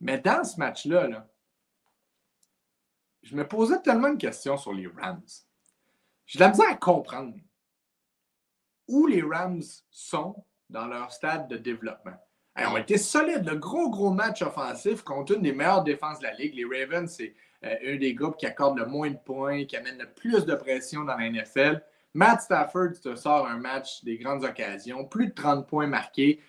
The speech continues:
Kyren Williams, tout, tous les joueurs des Rams ont été payés en fantasy. Kyren Williams, cent vingt verges. Cooper Kupp, plus de cent verges. Puka,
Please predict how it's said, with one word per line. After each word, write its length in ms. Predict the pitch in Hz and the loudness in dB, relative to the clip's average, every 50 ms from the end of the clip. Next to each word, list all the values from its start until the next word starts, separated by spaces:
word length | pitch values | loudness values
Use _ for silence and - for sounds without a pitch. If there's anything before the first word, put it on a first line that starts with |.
| _ _ | _ _
Kyren 440 | - 190 202 214 214 220 240 233 214 | 8 8 10 10 10 8 6 4 2
Williams, 640 | 190 180 170 160 151 160 160 151 139 123 117 - _ _ _ _ - | 2 2 2 0 -2 -4 -6 -6 -8 -10 -14 -16 _ _ _ _ -8
tout, 140 | 247 233 | -8 -8
tous 220 | - - - 370 415 | -6 -2 0 2 4
les 160 | 392 240 202 | 4 4 4
joueurs 260 | 165 175 196 233 247 202 | 4 4 2 2 4 2
des 140 | 170 151 | 2 2
Rams 300 | 143 165 185 202 180 147 | 2 2 2 0 0 -2
ont 100 | 147 135 | -4 -6
été 160 | 127 123 143 131 | -6 -8 -8 -4
payés 280 | - 131 127 139 160 | -2 -2 -2 -2 -4
en 60 | 160 | -6
fantasy. 640 | - - 127 120 117 - 110 104 - - 147 143 - _ _ _ _ _ _ | -8 -8 -10 -10 -8 -10 -10 -10 -4 -4 -4 -4 -4 _ _ _ _ _ _
Kyren 300 | 165 165 180 196 202 196 | 4 6 8 8 8 6
Williams, 420 | 190 190 185 185 190 202 196 180 | 4 2 2 2 2 0 -2 -4
cent 260 | - - 185 170 165 | -2 -2 -2 -2 -2
vingt 220 | 160 151 143 131 123 | -4 -6 -8 -8 -8
verges. 380 | 120 120 127 139 147 139 - | -8 -6 -4 -4 -4 -6 -8
Cooper 360 | - - 220 185 190 180 165 - | -10 -10 -8 -4 -4 -4 -4 0
Kupp, 220 | - 185 185 - - | 0 -2 -2 -2 -8
plus 120 | 175 180 | -10 -10
de 40 | 170 | -10
cent 280 | - - 143 135 123 117 | -6 -6 -6 -6 -4 -4
verges. 360 | 123 131 135 139 139 - - _ | -2 2 2 2 2 0 -4 _
Puka, 520 | 208 220 196 - 208 202 190 185 190 | -10 -10 -8 -4 -2 0 0 0 -2